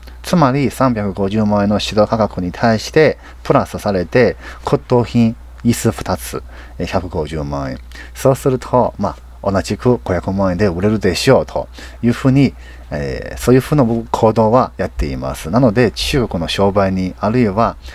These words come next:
まあ、売る人ですね。当然ですが、買う人も賢いです。売る人も賢いです。みんなやはり自分の利益ですね、大事にしていますので、政府のそういう、まあ、政策いろいろ出されてありますが、その、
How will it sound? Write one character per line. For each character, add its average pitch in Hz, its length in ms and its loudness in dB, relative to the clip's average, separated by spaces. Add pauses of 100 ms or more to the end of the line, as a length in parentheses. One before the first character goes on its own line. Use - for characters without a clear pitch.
(200)
ま 85 100 -4
あ、 80 60 -4
売 113 100 2
る 127 80 6
人 - 260 -4
で 69 120 -6
す - 100 -12
ね。 90 180 -4 (240)
当 160 220 2
然 170 140 0
で 165 80 4
す - 160 -8
が、 101 220 0 (260)
買 202 180 2
う 190 60 2
人 - 180 -4
も 85 140 -8
賢 - 400 -2
い 67 80 -2
で - 120 -8
す。 - 200 -10 (260)
売 147 120 6
る 180 100 6
人 143 240 2
も 160 220 2 (120)
賢 - 420 -4
い 64 80 -4
で 58 120 -8
す。 - 180 -12 (140)
み 113 180 4
ん 143 60 2
な 90 160 2
や 85 120 -2
は 90 140 0
り 85 220 -4 (380)
自 - 120 -4
分 120 100 2
の 107 120 2
利 123 200 6
益 76 400 -4
で - 120 -8
す - 100 -10
ね、 113 400 2
大 87 160 0
事 76 140 -6
に 76 80 -6
し - 80 -8
て 80 100 -4
い 78 60 -4
ま 80 140 -4
す - 100 -8
の 76 100 -4
で、 82 280 0 (260)
政 135 340 2
府 90 140 -8
の 80 260 -6 (480)
そ 85 120 -2
う - 20 -2
い 82 60 -2
う、 76 340 -4
ま 85 80 -2
あ、 - 20 -6
政 - 220 -2
策 80 300 -6
い 71 80 -6
ろ 95 100 0
い - 40 -2
ろ 69 120 -4
出 80 140 -4
さ 95 100 -4
れ 92 100 0
て 104 120 2
あ 92 60 4
り 80 120 -2
ま 78 160 -4
す - 140 -6
が、 95 280 0
そ - 160 -6
の、 90 280 0